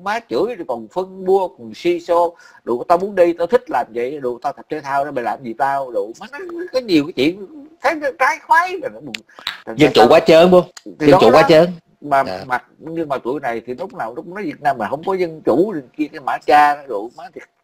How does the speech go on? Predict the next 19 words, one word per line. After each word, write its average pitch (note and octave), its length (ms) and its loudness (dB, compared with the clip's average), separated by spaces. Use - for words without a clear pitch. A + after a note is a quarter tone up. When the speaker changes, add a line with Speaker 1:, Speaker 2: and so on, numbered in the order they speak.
Speaker 1:
tao F3+ 180 -4
thiệt C3+ 200 -10
mày B2+ 280 -10
trên E3 120 -10
thế F3 100 -8
giới G#3 160 -8
này F3+ 100 -8
không E3 160 -12
có F#3 240 -12
đất A3+ 100 -14
nước A#3+ 180 -4
nào D3+ 120 -6
mà C3+ 100 -6
dân D#3+ 160 -6
chủ C3 140 0
như G3 160 -4
Việt C3+ 120 -8
Nam D#3 240 -4
chứ. D#3 100 -6